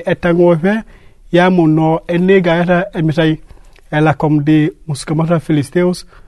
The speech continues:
do duma de ba jor ma yata Abraham, ku suma ku bajut. E su kay do,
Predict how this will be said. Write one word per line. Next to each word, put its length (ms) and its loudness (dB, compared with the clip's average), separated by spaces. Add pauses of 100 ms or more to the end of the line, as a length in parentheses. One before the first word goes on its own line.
(260)
do 200 0
duma 240 2
de 80 2
ba 180 2
jor 220 0
ma 100 0
yata 380 0
Abraham, 480 -2 (240)
ku 100 -8
suma 380 -2
ku 120 -6
bajut. 320 -4 (520)
E 100 -2
su 160 -4
kay 240 0
do, 280 2